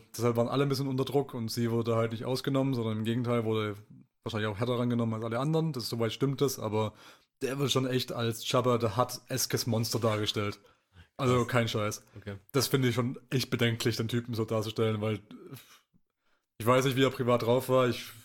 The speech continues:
Speaker 1: kenne mich da jetzt nicht so gut mit dem Thema aus, ich kenne ihn auch nicht privat, aber ganz ehrlich, boah, das hat jemand nicht verdient, der so viel für einen
Speaker 2: Mhm.
Speaker 1: Film getan hat.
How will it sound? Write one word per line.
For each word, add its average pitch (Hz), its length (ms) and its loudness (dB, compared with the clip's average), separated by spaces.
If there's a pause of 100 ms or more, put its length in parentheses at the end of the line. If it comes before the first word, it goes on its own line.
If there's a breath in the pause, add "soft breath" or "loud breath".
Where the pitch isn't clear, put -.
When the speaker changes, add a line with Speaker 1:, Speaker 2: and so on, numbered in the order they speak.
(500)
Speaker 1:
kenne 123 180 2
mich 117 80 0
da 120 80 2
jetzt 113 120 0
nicht 113 140 -4
so 120 120 0
gut 127 140 0
mit 123 80 2
dem 120 80 0
Thema 117 240 2
aus, 117 200 -2
ich - 60 -12
kenne 110 200 -2
ihn - 40 -4
auch 107 80 -4
nicht 104 120 -8
privat, 123 360 0 (360 loud breath)
aber 107 160 0
ganz 113 180 0
ehrlich, 113 380 -2 (460)
boah, 117 220 -6
das 104 180 -8
hat 113 140 -4 (240)
jemand 110 500 -4
nicht 120 180 -8
verdient, 113 460 -6
der 113 100 -2
so 110 140 -2
viel 107 120 -2
für 110 100 -4
einen 101 60 -2
Speaker 2:
Mhm. - 60 -6
Speaker 1:
Film 101 160 -4
getan 107 340 -4
hat. 156 160 -4